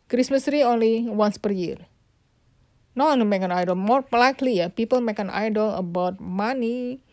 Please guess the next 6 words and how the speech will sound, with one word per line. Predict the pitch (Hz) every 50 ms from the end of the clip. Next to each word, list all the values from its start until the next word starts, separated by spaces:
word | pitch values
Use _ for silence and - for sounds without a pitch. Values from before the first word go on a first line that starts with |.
| _ _ _ _ _ _ _ _ _ _ _ _ -
clothing, | - 262 254 247 254 240 - 269 262 247 233 185
you're | 170
saying. | 170 - 190 180 170 165 160 156 156 156 156 - _ _ _ _ _ _ _ _ _ _ _ _ _ -
Okay? | 175 - 214 214 247 302 - _ _ _ _ _ _ _ _ _ _ _ _ _ _ _ _ _ _ _ - 214 175
Job, | - 233 226 226 233 240 240 240 233 - - _ _ _ _ - 214
position, | 214 220 226 214 - 240 233 208 - 247 247 247 247 240 262 240